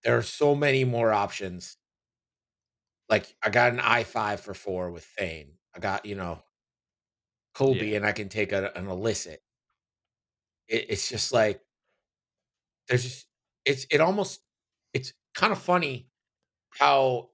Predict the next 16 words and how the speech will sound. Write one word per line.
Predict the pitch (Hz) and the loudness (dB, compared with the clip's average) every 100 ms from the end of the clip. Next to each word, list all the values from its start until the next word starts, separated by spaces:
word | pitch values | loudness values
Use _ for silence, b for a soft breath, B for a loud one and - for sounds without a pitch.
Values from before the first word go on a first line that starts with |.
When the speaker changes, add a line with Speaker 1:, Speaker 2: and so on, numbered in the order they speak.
| - | -10
Speaker 1:
increasing | 139 131 - 156 - 151 | -8 -8 -10 -8 -8 -10
choice | 127 156 147 131 | -4 0 0 -2
kinda | - 165 147 | -4 -2 -2
takes | - 175 180 | -4 -8 -6
away | 160 151 190 | -2 2 2
choice | 185 117 92 - | 2 -4 -6 -4
almost, | 104 95 95 90 - _ _ _ _ _ | -6 -6 -8 -10 -16 _ _ _ _ _
because | - 156 127 | 0 2 2
if | 123 | -2
you're | 139 - | -8 -2
actually | 131 160 - 156 | 2 2 0 -8
trying | 143 143 143 120 | -6 -2 -2 -2
to | |
win, | 110 147 113 101 _ _ _ - | -2 -2 -2 -8 _ _ _ -8
you | 117 | -4
know, | 104 98 98 | -2 -4 -8